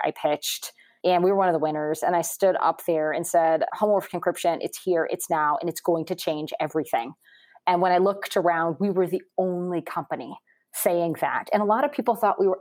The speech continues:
absolutely out of our mind. But we had the vision, we were gonna create this market, and that's the journey. And we see it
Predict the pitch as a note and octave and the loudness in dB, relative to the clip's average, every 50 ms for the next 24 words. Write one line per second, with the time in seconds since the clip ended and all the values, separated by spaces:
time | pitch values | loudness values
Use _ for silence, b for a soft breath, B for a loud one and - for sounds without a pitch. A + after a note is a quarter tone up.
0 | - - - A3+ F#3+ - - G3+ F3+ F3+ E3 - F3+ F3+ - E3+ D3+ D#3+ D#3+ E3 | -2 -4 -2 -2 -2 0 0 0 2 0 0 0 0 0 0 0 -2 -2 -2 -4
1 | D3+ - D3+ D3 C#3+ - - - - - - _ - - b b b b - G3+ | -4 -4 -6 -6 -8 -12 -14 -14 -16 -18 -20 _ -20 -20 b b b b -2 2
2 | G#3 G#3+ - - G3 E3+ E3 D3+ D#3 A3 A3 - G#3 G#3 F#3+ F#3 F#3+ F3+ F3+ F#3 | 2 2 2 2 0 0 0 0 0 0 2 2 2 2 2 2 2 2 2 0
3 | F3 D#3+ F3 E3+ E3 - - G3 F#3 E3+ E3+ - - F3 E3 - E3+ D#3+ D3+ D3+ | 2 2 0 -2 -2 -2 -2 0 0 0 0 -2 -4 -6 -6 -4 -6 -6 -6 -6
4 | - - D#3+ D3 - - D#3+ E3 D#3 - - - - E3+ D#3 - E3 D#3+ D#3+ D#3 | -2 -2 -2 -2 -2 -4 -4 -4 -4 -6 -8 -8 -8 -8 -4 -2 -2 -2 -2 -4
5 | D#3 - F3 F#3 F#3+ F3+ - - A3+ B3 C4 | -4 -4 -2 -2 -2 -2 -2 -2 0 0 0